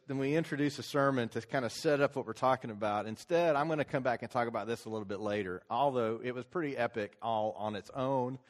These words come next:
Um, if you had the subtitles, you would have enjoyed it e-, even more. Uh, but, uh, that was thirty thousand sparklers.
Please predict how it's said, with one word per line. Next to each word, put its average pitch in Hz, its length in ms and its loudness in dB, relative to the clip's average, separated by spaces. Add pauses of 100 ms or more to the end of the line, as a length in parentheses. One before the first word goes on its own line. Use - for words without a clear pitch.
(420)
Um, 113 260 2
if 135 140 -4
you 156 100 2
had 143 160 4
the 127 60 0
subtitles, 123 640 2
you 143 80 0
would 139 100 4
have 120 100 -2
enjoyed 127 320 0
it 120 160 -2
e-, 127 240 -2
even 127 220 0
more. 123 340 2 (560)
Uh, 107 440 0 (640)
but, 131 280 2
uh, 127 160 8 (120)
that 180 140 6
was 156 160 -2
thirty 175 300 6
thousand 156 520 4
sparklers. 123 640 0